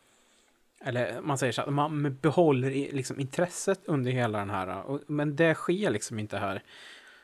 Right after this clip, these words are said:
För att det, det är liksom, det känns som att han har re-, har regisserat de här skådespelarna m-, med liksom, en-, det, en-, som, det enda regin han har gett dem är att så här,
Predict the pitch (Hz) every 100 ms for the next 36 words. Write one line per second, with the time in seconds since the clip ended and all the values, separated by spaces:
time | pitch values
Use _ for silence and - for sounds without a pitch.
0 | _ - 135 143 - - 139 127 - 139
1 | 127 120 - - _ _ - - 143 -
2 | 160 - 143 131 - - _ _ _ _
3 | _ _ - - 147 143 139 147 156 160
4 | - 160 - 160 131 139 156 196 156 -
5 | - 135 113 104 - 110 110 107 107 104
6 | - - - - 165 175 - 151 143 147
7 | 143 139 - _ _ _ 139 - 135 123
8 | 107 - - - 156 147 - 180 - 170
9 | 160 180 165 147 147 165 143 135 135 135
10 | 113 - 170 180 147 110 101 - 123